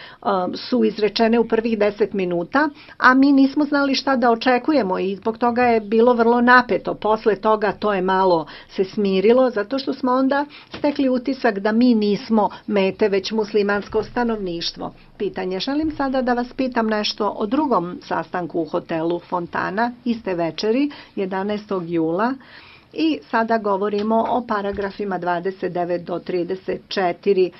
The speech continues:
vaše izjave. To su stranice šest i sedam u elektronskoj sudnici. Posebno u paragrafu trideset opisujete incident kada je svinja zaklana ispred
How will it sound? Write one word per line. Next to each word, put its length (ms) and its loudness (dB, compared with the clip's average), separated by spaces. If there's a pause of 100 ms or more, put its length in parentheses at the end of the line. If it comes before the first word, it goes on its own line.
(180)
vaše 560 -2
izjave. 520 0
To 200 -6
su 280 -2 (280)
stranice 680 -2
šest 340 0
i 60 -4
sedam 440 -4
u 180 -4 (320)
elektronskoj 540 -2
sudnici. 720 -2
Posebno 460 -2
u 60 0
paragrafu 600 -4
trideset 720 -4
opisujete 600 -2
incident 1300 -2
kada 280 0
je 280 2 (1160)
svinja 680 0
zaklana 760 0 (360)
ispred 600 6